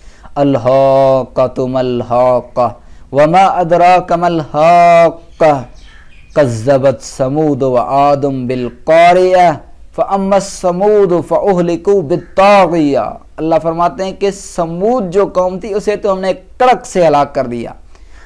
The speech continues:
"व अम्मा आदुन फ़अहलिकू बिर्रीहिन सरसरिन आतिया,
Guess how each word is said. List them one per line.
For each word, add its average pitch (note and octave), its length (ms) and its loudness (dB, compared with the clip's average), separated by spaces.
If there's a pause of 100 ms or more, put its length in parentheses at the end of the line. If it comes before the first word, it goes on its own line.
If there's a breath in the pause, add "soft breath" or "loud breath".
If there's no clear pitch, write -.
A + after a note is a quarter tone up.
(100)
"व C3 40 -2
अम्मा D3+ 360 0
आदुन C#3 680 2
फ़अहलिकू D3 800 -2
बिर्रीहिन D3+ 640 -2
सरसरिन F#3 720 -2
आतिया, D3 600 0